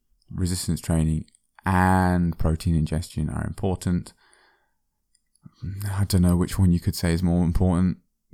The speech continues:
Resistance training is vital for the actual stimulation of,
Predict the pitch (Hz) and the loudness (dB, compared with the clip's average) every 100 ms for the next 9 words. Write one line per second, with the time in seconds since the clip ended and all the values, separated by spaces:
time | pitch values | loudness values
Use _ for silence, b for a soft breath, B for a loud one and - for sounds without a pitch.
0 | - _ - 92 95 101 87 95 92 87 | -20 _ -4 -2 -2 -2 0 2 2 2
1 | 90 82 - _ _ _ _ _ 95 90 | 2 -2 -6 _ _ _ _ _ -2 2
2 | 90 - 95 92 90 - - 90 85 82 | 4 2 0 0 -2 -8 -2 0 0 -2
3 | - - 87 - 104 92 87 90 - 87 | -4 -8 -8 4 6 8 6 4 2 -2
4 | 85 82 82 80 | -2 -2 -4 -4